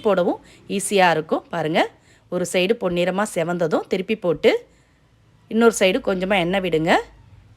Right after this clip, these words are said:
எண்ணெய் விட்டு ஒரு சைடு வெந்த பிறகு எடுத்துடலாம். பாருங்க, நல்லா செவந்து நல்லா சூப்பரா இருக்கு. மேல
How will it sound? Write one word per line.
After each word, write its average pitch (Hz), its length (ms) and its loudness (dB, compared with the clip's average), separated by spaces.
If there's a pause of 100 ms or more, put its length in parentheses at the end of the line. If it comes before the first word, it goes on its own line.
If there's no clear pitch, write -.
(300)
எண்ணெய் 220 220 4
விட்டு 220 240 2 (340)
ஒரு 170 160 -4
சைடு 196 220 0
வெந்த 196 260 0
பிறகு 160 300 -2
எடுத்துடலாம். 165 500 0 (1000)
பாருங்க, 175 320 0
நல்லா 170 240 0 (100)
செவந்து 170 420 0 (380)
நல்லா 180 280 -2 (100)
சூப்பரா 208 560 2
இருக்கு. 165 240 0 (480)
மேல 226 240 4